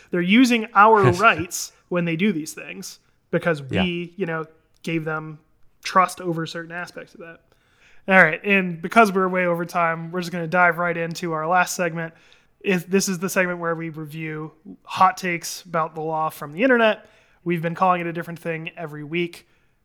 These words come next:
Speaker 1: You can, you know, you'll have to go back and listen to other ones to get all of those names. This time I'm going with one that you proposed last week. I thought it was pretty good. We're gonna call it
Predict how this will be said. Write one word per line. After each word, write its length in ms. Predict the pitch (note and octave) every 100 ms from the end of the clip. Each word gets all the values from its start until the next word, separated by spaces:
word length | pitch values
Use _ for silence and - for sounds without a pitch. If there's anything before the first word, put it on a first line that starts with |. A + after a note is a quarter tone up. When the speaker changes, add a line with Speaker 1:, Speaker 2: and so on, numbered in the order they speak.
| _ _ _ _
Speaker 1:
You 120 | F3
can, 180 | D#3+ D#3+ F3+
you 60 |
know, 180 | E3 C#3+ -
you'll 240 | F#3 D#3
have 200 | C#3+ F#3+ -
to 80 |
go 140 | D#3+ E3+
back 240 | E3+ D#3+
and 80 | E3
listen 220 | E3+ F3 D#3+
to 180 | E3+
other 180 | F3 E3+
ones 220 | E3 E3
to 60 | -
get 120 | D#3+
all 240 | - A#3 A3+
of 60 |
those 200 | G#3 G3+
names. 320 | G3+ F#3+ F3+ - _ _ _ -
This 200 | F#3 G3
time 240 | G#3+ G3 F3+
I'm 80 |
going 220 | F3+ F#3 F3
with 180 | E3+ F3
one 160 | E3
that 140 | E3 F3
you 180 | F#3+
proposed 480 | A3 - F#3 F#3 E3
last 280 | E3+ E3 -
week. 180 | F3 E3
I 60 | D#3
thought 180 | E3
it 40 | D#3+
was 100 | D#3
pretty 240 | - E3
good. 180 | D#3 D#3+
We're 80 | D#3
gonna 200 | E3+ F3
call 200 | D#3+ E3+
it 80 | F#3